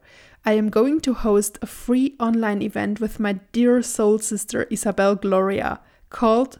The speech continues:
Purposeful Mission Masterclass. It is a free experience that we want to offer as a gift to you, and all you need to do to participate is to sign up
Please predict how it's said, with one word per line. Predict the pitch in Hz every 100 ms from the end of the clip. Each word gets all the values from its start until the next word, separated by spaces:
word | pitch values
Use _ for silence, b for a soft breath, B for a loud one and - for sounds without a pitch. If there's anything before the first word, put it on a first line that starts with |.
| _
Purposeful | 254 226 226 240 - 247 240
Mission | 208 208 - 226
Masterclass. | 208 196 - 202 - 220 185 208 - - _ B B B B B B _
It | 254
is | 285 294
a | 269
free | - - 277 277 -
experience | 240 - - 226 220 214 214 175 202
that | - -
we | 220
want | 214 214 247
to | - -
offer | 233 - 214 -
as | 214
a | 208
gift | - 220 - -
to | 208
you, | 220 240 269 - _ _
and | 233 -
all | 233 269 302
you | 311
need | 294 269
to | - 214
do | 220 214 208
to | - 202
participate | 208 196 - 208 220 - 196 185 185
is | - -
to | -
sign | 190 - 202 240
up | 233 208